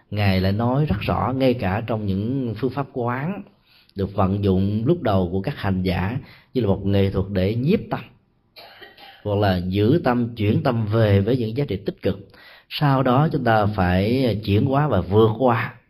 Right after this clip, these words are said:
cái phương tiện quán tưởng này. Chẳng hạn như trong Kinh Thủ Kim nói, ngay cả tình trạng quán tưởng và nhìn thấy như Như Lai A Di Đà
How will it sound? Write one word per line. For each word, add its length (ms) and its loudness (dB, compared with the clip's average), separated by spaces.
cái 100 0
phương 320 6
tiện 340 -2
quán 200 -2
tưởng 200 -4
này. 180 -8
Chẳng 120 -2
hạn 200 0
như 260 -2
trong 180 0
Kinh 100 0
Thủ 180 0
Kim 200 -2
nói, 280 0
ngay 240 4
cả 200 0
tình 160 -2
trạng 480 -2
quán 220 2
tưởng 320 0
và 120 -2
nhìn 320 0
thấy 400 0
như 760 -2
Như 180 2
Lai 300 2
A 160 2
Di 140 -2
Đà 340 -4